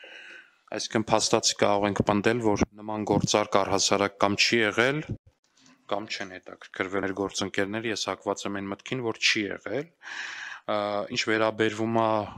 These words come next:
մյուս հարցին, պարոն Մինասյան, այդպես է, չպատասխանեցիք, քանի պատգամավոր ունեք, որ անցնում է ապօրինի գույքի բռնագանձման մասին օրենքի հետ կապված գործերով, որ ասում եք, դուք կողմ եք օրենքի կիրառմանը, ինձ թվում է Սեյրան Օհանյանի կինը ձեր հետ համաձայն չի, ու Սեյրան Օհանյանը անձամբ համաձայն չի,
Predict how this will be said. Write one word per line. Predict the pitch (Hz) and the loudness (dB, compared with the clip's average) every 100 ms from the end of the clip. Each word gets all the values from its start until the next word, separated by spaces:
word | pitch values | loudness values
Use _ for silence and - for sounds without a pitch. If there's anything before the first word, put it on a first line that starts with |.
| - | -6
մյուս | 101 110 - | 0 2 2
հարցին, | - 92 _ - 131 151 | -2 -20 _ -6 -6 -4
պարոն | - 107 107 | 0 0 0
Մինասյան, | 98 92 95 | -2 -2 0
այդպես | - - | 0 -2
է, | 110 | -8
չպատասխանեցիք, | - - 98 - 95 - 101 101 - | -6 -2 0 0 0 0 0 0 -4
քանի | - 107 113 | 0 2 2
պատգամավոր | - 92 92 92 92 90 | 0 0 -2 -2 -4 -4
ունեք, | 92 87 - | -6 -8 -4
որ | 92 | -4
անցնում | 90 90 - 92 | -2 -4 -6 -4
է | |
ապօրինի | 92 - 90 90 92 | -4 -2 -4 -4 -8
գույքի | 98 92 95 | -8 -8 -8
բռնագանձման | 90 87 92 87 92 - 92 90 - - - - - - | -8 -6 -6 -6 -8 -6 -8 -8 -12 -12 -10 -8 -6 -4
մասին | 95 95 - 95 | 2 4 4 2
օրենքի | 92 90 90 - | 2 0 -4 -4
հետ | 90 | -4
կապված | - 90 - 92 - | 0 -2 0 -4 -2
գործերով, | 98 92 - 95 98 139 - - | -2 0 0 -2 0 -2 -4 -6
որ | 104 104 | -2 -2
ասում | - 107 | -2 -4
եք, | - 98 | -4 -8
դուք | - 101 - | -4 -4 -4
կողմ | - 101 98 90 | 0 2 2 -2
եք | - | -2
օրենքի | 92 92 - 98 | -2 -4 -6 -8
կիրառմանը, | - 92 92 98 98 113 120 | -6 -2 -2 0 0 2 0
ինձ | 98 | -2
թվում | - 101 | -2 -2
է | |
Սեյրան | - 92 95 92 | 0 0 -2 -4
Օհանյանի | 92 92 90 92 - | -4 -4 -6 -10 -10
կինը | 101 95 90 | -6 -6 -6
ձեր | 92 87 | -8 -6
հետ | 92 - | -6 -6
համաձայն | 90 92 87 92 90 | -6 -6 -6 -8 -6
չի, | - 110 | -4 -4
ու | 104 - | -4 -4
Սեյրան | 92 95 95 | -4 -2 -2
Օհանյանը | 92 95 95 64 | -2 -2 -4 -4
անձամբ | 95 - 87 85 | -4 -6 -6 -6
համաձայն | 82 - 82 - 87 87 | -6 -8 -10 -10 -12 -4
չի, | - 127 | -4 -4